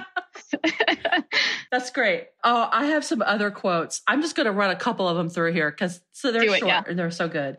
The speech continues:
Speaker 2: One is, "The trouble with being a god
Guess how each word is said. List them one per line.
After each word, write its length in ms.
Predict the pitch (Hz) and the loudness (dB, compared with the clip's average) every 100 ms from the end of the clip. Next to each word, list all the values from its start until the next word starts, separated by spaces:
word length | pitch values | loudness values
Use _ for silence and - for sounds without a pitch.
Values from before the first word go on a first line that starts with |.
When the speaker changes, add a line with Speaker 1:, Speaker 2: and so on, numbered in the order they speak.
| _ | _
Speaker 2:
One 380 | 180 214 247 320 | 0 2 4 2
is, 640 | - 190 180 175 175 - - - | 2 2 2 0 -2 -8 -12 -6
"The 80 | - | 0
trouble 400 | 214 - 247 349 | 2 2 2 2
with 240 | 302 220 175 | 0 0 -2
being 280 | 220 226 202 | 0 0 0
a 80 | |
god 640 | 156 165 180 170 143 139 | 0 0 2 2 0 -4